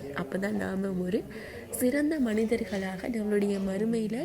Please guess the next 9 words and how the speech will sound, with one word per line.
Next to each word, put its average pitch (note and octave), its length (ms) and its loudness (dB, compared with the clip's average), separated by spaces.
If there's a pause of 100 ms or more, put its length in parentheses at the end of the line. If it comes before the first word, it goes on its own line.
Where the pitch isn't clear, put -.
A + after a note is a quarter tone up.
கண்மணி G#3+ 300 0
நாயகம் G3+ 300 -2
ஸல்லல்லாஹு G3 540 -2
அலைஹி G#3+ 240 -2
வஸல்லம் A3 340 -2
அவர்களுடன் B3+ 880 0 (880)
இணைந்து C#4+ 800 4 (280)
நாம G#3 220 -2
சொர்க்கத்துல A3 880 0